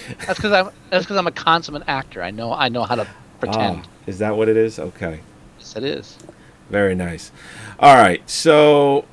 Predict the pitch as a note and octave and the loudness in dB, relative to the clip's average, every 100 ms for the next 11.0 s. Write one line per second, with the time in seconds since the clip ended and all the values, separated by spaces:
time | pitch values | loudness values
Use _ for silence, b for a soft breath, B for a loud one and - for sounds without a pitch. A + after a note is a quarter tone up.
0 | _ _ _ _ - - - A#2 A#2+ D#3 | _ _ _ _ -20 -20 -16 -6 4 4
1 | F#3 F#3+ - D3 D#3+ D#3 - D3+ C#3+ C3 | 4 0 0 2 2 -2 0 0 0 0
2 | C#3 E3 - A2 A#2 B2+ C#3 - G#2 F#2 | 0 0 -2 -4 -2 -4 -6 -6 -4 -4
3 | E2+ F2+ - G#2+ G#2+ G#2 F#2+ G#2 D#3+ F3 | -6 -10 -6 -2 -2 -2 -2 4 6 6
4 | A2+ G2+ F#2+ F#2+ F#2 F2+ - F2+ F2 F2 | 4 2 -2 -4 -4 -6 -6 -6 -6 -4
5 | F#2+ A#2+ - - - - A2 G2 A#2+ - | -6 -6 -12 -20 -20 -6 -4 0 -2 -2
6 | F2+ G#2+ E2+ A#2+ - - - _ _ _ | -2 -2 -2 -6 -8 -20 -20 _ _ _
7 | _ _ _ - b b b b _ G2+ | _ _ _ -20 b b b b _ -8
8 | F#2 - G2 F2 - G2 F#2+ - F#2 - | -8 -10 -12 -12 -10 -10 -8 -12 -10 -4
9 | G#2+ F#2+ A2+ C3+ - b b b b b | -2 -2 -6 -8 -20 b b b b b
10 | b b b b - G#2 A2 A2 G#2+ G#2+ | b b b b -6 -2 0 0 -2 -6